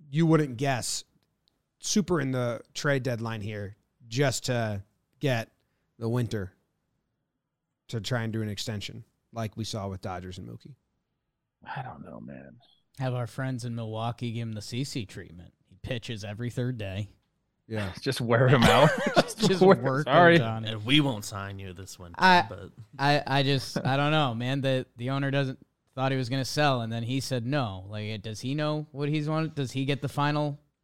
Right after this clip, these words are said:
Speaker 3: button on Ohtani? 'Cause
Speaker 2: Yes.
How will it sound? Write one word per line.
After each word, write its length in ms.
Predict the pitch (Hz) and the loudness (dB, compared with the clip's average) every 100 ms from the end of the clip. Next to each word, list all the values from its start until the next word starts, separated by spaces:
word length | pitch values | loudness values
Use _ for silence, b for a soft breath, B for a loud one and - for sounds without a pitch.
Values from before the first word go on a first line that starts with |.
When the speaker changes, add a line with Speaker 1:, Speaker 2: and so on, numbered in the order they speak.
| _ _ | _ _
Speaker 3:
button 280 | 135 165 170 | 2 2 4
on 120 | 175 | 2
Ohtani? 580 | 185 175 180 190 208 208 | 2 2 2 2 0 -2
'Cause 440 | 135 123 107 - _ | -2 -2 -4 -14 _
Speaker 2:
Yes. 640 | 120 208 269 - - - | 2 4 4 2 -4 -8